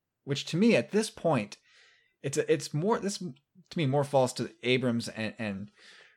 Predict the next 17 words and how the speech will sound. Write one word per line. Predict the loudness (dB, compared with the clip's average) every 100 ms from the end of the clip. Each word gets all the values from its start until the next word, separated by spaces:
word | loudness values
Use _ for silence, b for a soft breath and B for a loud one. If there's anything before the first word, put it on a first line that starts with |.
| _
Rian | -6 -2
Johnson | 0 0 0 -2
to | -2
a |
lesser | -2 -2 -6
extent, | -8 -4 -6 -2
but | -4 -4 _ _ _ _ _ _ _ _ _ -12
why | -6 -4 -4
the | -4
hell | -6 -6 -4 -2 -2
has | -4 -2
Anakin | -2 -2 -2 -2
never | 0 0 0
spoken | -2 0 0 0
to | -6
Ben | -4 -6 -4
Solo | -2 -2 -2 -10